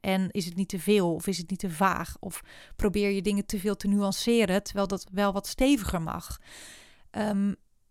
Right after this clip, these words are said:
ja, die teksten zijn natuurlijk gewoon een supergroot onderdeel van jouw hele bedrijf. En daar, ja, daar ben ik dus streng op. Dus dat mag je van tevoren weten. Ik, eh, ben ook eigenlijk altijd, eh,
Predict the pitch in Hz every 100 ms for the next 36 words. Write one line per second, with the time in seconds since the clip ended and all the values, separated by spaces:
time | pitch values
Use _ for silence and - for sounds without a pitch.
0 | _ 220 180 190 - 226 - 196 196 196
1 | 196 - 202 196 - - 247 - - 208
2 | 196 - 196 185 - 226 220 196 190 190
3 | 185 185 180 185 226 220 175 180 180 185
4 | - 190 180 180 180 _ - 202 - 214
5 | 226 196 180 - 208 165 214 - - 190
6 | 202 185 185 196 202 175 180 185 190 180
7 | 185 180 214 262 _ - - - - -
8 | - 247 - 240 214 240 - 226 214 -
9 | - 208 - - - 185